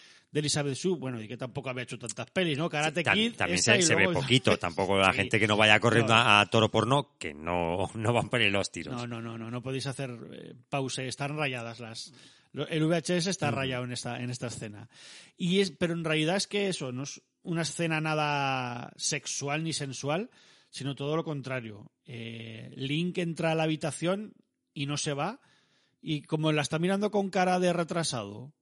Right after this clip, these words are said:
Speaker 1: eh, la observa desnuda, la otra que quiere que se vaya, o sea, es
Speaker 2: Y en
Speaker 1: como
Speaker 2: ese
Speaker 1: un mal rollo contenido,
Speaker 2: Pero
Speaker 1: tío,
Speaker 2: es
Speaker 1: ahí.
Speaker 2: que ese momento es totalmente sórdido,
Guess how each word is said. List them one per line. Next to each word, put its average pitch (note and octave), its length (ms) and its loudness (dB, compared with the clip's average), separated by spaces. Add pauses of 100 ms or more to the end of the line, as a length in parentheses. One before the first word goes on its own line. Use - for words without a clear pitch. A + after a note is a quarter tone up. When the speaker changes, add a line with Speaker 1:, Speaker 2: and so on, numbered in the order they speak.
(160)
Speaker 1:
eh, C#3+ 340 -2
la C#3 100 0
observa D#3+ 380 -2
desnuda, C3+ 580 -2
la C3+ 220 -6
otra D#3 180 -4
que F3+ 120 -2
quiere F#3+ 200 0
que G#3+ 80 -2
se D3 140 -2
vaya, C3+ 400 -4
o B2 160 -4
sea, A2+ 220 -8
es - 240 -8 (300)
Speaker 2:
Y G#2 220 -4
en A#2 140 2
Speaker 1:
como C3+ 120 2
Speaker 2:
ese D3 140 2
Speaker 1:
un F#3 200 0
mal A3 260 2
rollo G#3+ 300 4
contenido, F3+ 600 2
Speaker 2:
Pero A#2+ 220 2
Speaker 1:
tío, G3+ 140 8
Speaker 2:
es A3 60 4
Speaker 1:
ahí. C#3 100 2
Speaker 2:
que - 280 0
ese D3 280 2
momento D#3+ 680 -4
es - 380 -6 (220)
totalmente D3 760 -2
sórdido, A#2+ 680 4